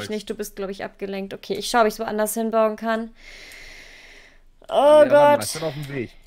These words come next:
Speaker 1: Wa-, was brauchst du denn?
Speaker 2: Ach, hier liegt alles im Weg. Hier liegen irgendwelche Steine. Also hier hab ich vorhin extra leer gemacht und jetzt liegen da lauter Sachen auf dem Boden und deswegen kann ich da nicht bauen.
Speaker 1: Ja,
Speaker 2: Und,
Speaker 1: warte.
Speaker 2: ähm,
Speaker 1: Ich, ich kümmere mich drum.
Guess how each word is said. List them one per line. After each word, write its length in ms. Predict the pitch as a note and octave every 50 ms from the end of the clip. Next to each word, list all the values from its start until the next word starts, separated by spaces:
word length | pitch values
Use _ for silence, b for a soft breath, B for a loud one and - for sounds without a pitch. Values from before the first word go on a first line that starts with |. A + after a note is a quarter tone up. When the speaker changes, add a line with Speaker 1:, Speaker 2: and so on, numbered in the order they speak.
| - - _ _
Speaker 1:
Wa-, 120 | - B2+ -
was 220 | C#3+ C#3+ D3+ -
brauchst 380 | - - D#3 E3+ F3 F#3 - -
du 80 | D#3 B2+
denn? 220 | A2 G2 F#2+ F#2 _ _ _ _ _ _ _ _ _ _ _ _ - -
Speaker 2:
Ach, 100 | B3 -
hier 120 | C4+ D#4+
liegt 220 | D#4 F4+ F4+ F4+ -
alles 240 | D4 D#4 F#4 F4+ F4+
im 220 | F#4 F4 E4 D4
Weg. 320 | C4 D4+ D#4+ D#4+ D4+ - -
Hier 220 | - - E4+ F4+
liegen 220 | F4+ F4 F4 D4 D4
irgendwelche 460 | C4+ D4 D4+ D4 D4+ D4+ D4 - C#4
Steine. 400 | B3+ - - B3+ B3 C4 D4 D#4 -
Also 160 | C#4 C4 C4+
hier 200 | C#4 C4 E4+ F#4
hab 60 | F4
ich 120 | F#4 F4+ -
vorhin 220 | - F4 E4+ E4 C4+
extra 320 | - C#4+ - - - D4
leer 240 | C4 C4+ C#4+ E4+ F#4+
gemacht 420 | D4+ C#4 B3 A#3+ B3+ D#4 - -
und 80 | C4+ C4
jetzt 200 | C4 C4 C4 -
liegen 240 | C#4+ D4 C#4+ D4 D4
da 80 | C#4+ C4+
lauter 300 | C4+ C4+ C#4 C#4 C#4+ C#4
Sachen 340 | C#4 D4+ D#4 - - D#4+ C4
auf 140 | G#3 A3 G3
dem 120 | G#3+ G3+
Boden 300 | G3 G#3 G#3+ A#3+ B3 C4+
und 100 | C4 A#3+
deswegen 300 | B3 A#3+ C4 C4 B3+ B3+
kann 160 | B3+ C4+ B3+
ich 120 | C4+ C4+ C4+
da 120 | C4+ B3+
nicht 220 | B3 B3 A#3+ B3 -
bauen. 480 | C4 C4 C4+ C4 A#3+ G3+ F#3 F3+ F3 - B B B B B B B B B
Speaker 1:
Ja, 180 | B - C4 B3
Speaker 2:
Und, 280 | A#3+ A#3+ B3 B3 A#3
Speaker 1:
warte. 80 | G#3+ A#3+
Speaker 2:
ähm, 480 | B3+ B3+ B3 B3 B3 B3 B3 B3 B3 B3
Speaker 1:
Ich, 60 | B3
ich 60 | B3 B3+
kümmere 200 | C#3+ C3+ B2+ A#2
mich 160 | A2 G#2 -
drum. 220 | _ - F#2+ F2